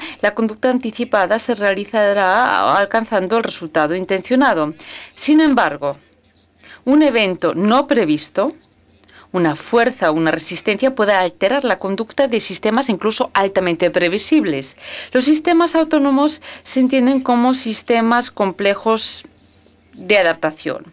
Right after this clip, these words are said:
Dentro de la teoría de sistemas, estos sistemas adaptivos complejos actúan de un modo imprevisible, a veces tienen puntos de inflexión que llevan a reorganizaciones fundamentales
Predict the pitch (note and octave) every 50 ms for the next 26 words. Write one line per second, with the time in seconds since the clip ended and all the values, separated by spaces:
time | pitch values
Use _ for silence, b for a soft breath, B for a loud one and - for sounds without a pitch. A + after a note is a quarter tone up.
0 | B B B B B B A#3+ B3+ C4 C4 E4+ D4 D4+ C#4 C4 C4+ B3+ B3 A#3 B3
1 | A#3+ G#3+ A3+ - - G#3+ - - - F3+ D#3 D3 D3+ F3+ A3 - G3+ - - F3+
2 | - - E3+ D3 - G3 F3+ E3 D#3+ - D#3+ D#3 D3+ D3+ - G#3 F#3 E3+ D#3 -
3 | - A3 A3+ - B3 G3+ F3+ - - B3 B3 - - - - F#3 - - - A3
4 | A3 G#3 G3+ G3+ B B B B B B B F3+ G#3+ G#3 G#3 G#3 G3+ G#3 G3 G3+
5 | G3 F#3+ F3+ F3 - - G3 E3+ D#3+ F#3 G#3 B3+ C4 - - D#3+ D#3 D3+ D#3 D3+
6 | D3+ - - G#3 B3 C4+ C4 - - - _ - G3+ F#3 F3 E3 D#3+ D#3 D#3 D#3+
7 | F#3 F3+ E3 F#3+ F3 - A3 G#3 G3 - A3+ A#3 A3+ - - C#4 C4+ B3+ C4 C4
8 | G#3+ E3+ F3+ F3+ F3+ F3+ F3+ - - D#3+ D#3+ - E3+ E3 D#3+ E3 E3+ E3 D#3+ D#3
9 | - D#3+ D#3 - G3+ G3+ F#3 E3+ F3+ G3+ A3 B3 A#3 G#3+ F#3+ F#3 - - F#3 F3
10 | E3 F3 F#3+ G#3+ G#3 - A3+ G3 G3 A3+ A3+